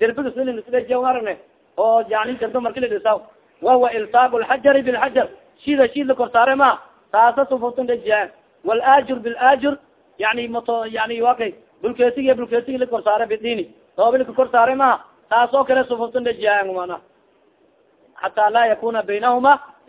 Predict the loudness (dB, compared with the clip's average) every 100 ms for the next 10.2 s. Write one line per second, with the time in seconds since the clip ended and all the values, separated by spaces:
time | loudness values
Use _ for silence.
0 | -4 2 2 2 -4 _ _ -6 -4 0
1 | 2 2 0 -4 -2 0 -2 -2 _ _
2 | _ _ _ -4 -4 2 4 4 2 -4
3 | -2 -2 -2 -6 -8 -6 -4 0 2 2
4 | 2 2 2 0 -12 _ -20 -20 -16 -6
5 | -2 -2 0 -2 0 0 0 -4 -2 -4
6 | -2 2 4 4 -2 -4 -10 -6 -6 -6
7 | -4 -2 -2 -4 -4 -2 -2 0 2 2
8 | 2 -2 -6 _ _ _ -2 0 4 4
9 | 4 -2 0 2 4 2 0 0 0 2
10 | 2